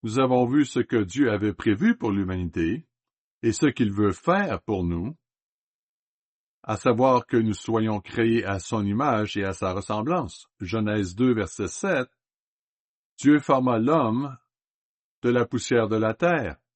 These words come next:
et souffla dans ses narines un souffle de vie, et l'homme devint une âme vivante. Nous sommes faits de la poussière de la terre.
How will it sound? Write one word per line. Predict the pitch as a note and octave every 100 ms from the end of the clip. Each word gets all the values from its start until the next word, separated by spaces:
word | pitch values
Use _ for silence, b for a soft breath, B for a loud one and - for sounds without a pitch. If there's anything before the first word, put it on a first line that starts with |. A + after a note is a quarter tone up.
| _ _ _ _ _ _ -
et | A2+
souffla | - C#3 - D3 B2
dans | G#2+
ses | -
narines | G#2 G#2 A2 D3 B2+ A2
un | A2+
souffle | - A#2 A2
de | F#2+ F#2+
vie, | B2 E3 B2
et | G#2 G#2
l'homme | A2+ C3+ A#2
devint | G2 G2 C3 C3+ -
une | A2+ A2
âme | A2+ A#2 A#2 A2
vivante. | A2 A#2 D#3+ F#3+ G#2+ _ _ _ _ _ _ _ _ _ _ _ _ _ _ _ _ _ _ _ _ -
Nous | C3
sommes | - E3+
faits | C3 A3 F#3+ C3 C3
de | B2+
la | B2
poussière | - C#3 - E3+ D3 A#2
de | A2+
la | A#2 A#2+
terre. | - F3+ C3 -